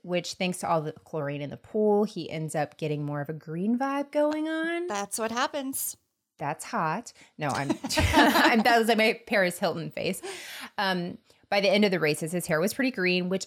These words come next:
Speaker 1: also makes you very easy to point out on a C C T V.
Speaker 2: Oh,
Speaker 1: And
Speaker 2: boy.
Speaker 1: that's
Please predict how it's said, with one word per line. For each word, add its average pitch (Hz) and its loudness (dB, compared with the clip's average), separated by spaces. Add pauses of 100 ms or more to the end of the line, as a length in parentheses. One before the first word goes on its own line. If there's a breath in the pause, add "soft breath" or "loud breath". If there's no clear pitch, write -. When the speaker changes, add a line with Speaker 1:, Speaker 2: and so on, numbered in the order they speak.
Speaker 1:
also 302 2
makes 190 -2
you 180 0
very 170 0
easy 185 -4
to 170 -2
point 165 -6
out 156 -4
on 160 -6
a 156 -6
C 170 -10
C 165 -12
T 160 -14
V. 185 -6
Speaker 2:
Oh, 190 -10
Speaker 1:
And 180 -10
Speaker 2:
boy. 180 -4
Speaker 1:
that's 165 -4